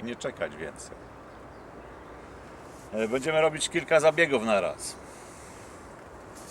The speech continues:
Po pierwsze to zabieramy im ramki s-, e, pełne, poszyte miodem. Po drugie,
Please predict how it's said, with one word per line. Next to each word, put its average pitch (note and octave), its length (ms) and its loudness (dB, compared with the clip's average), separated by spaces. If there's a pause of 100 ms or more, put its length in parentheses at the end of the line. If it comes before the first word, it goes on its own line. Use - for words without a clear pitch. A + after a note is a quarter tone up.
(460)
Po - 80 -8
pierwsze B2 280 2
to A2 120 -4
zabieramy G#2+ 520 4
im F#2+ 120 -2
ramki G2+ 300 2
s-, - 200 -10
e, G2 160 0
pełne, F#2+ 420 2
poszyte F2+ 480 -2 (560)
miodem. G2+ 420 2 (1700)
Po A2 100 -2
drugie, G#2 580 2